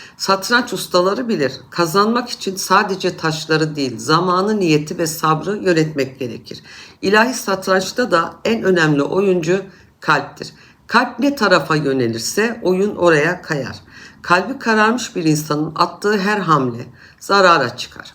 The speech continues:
Ama kalbi nurlanmış biri taş kaybetse de oyunu kazanır. Çünkü bu oyun zaferle değil, rıza ile ölçülür. Bazen mat olmak, Allah'a daha yakın olmak anlamına gelebilir.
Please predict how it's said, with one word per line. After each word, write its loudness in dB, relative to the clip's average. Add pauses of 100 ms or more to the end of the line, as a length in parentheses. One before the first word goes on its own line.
Ama 2
kalbi 2
nurlanmış 0
biri -6
taş -2
kaybetse -2
de 2
oyunu -2
kazanır. -4 (380)
Çünkü -6
bu 0
oyun 2
zaferle 0
değil, 0
rıza 2
ile -2
ölçülür. -4 (420)
Bazen 4
mat 2
olmak, 0 (220)
Allah'a 2
daha 2
yakın 2
olmak 0 (580)
anlamına 0
gelebilir. -2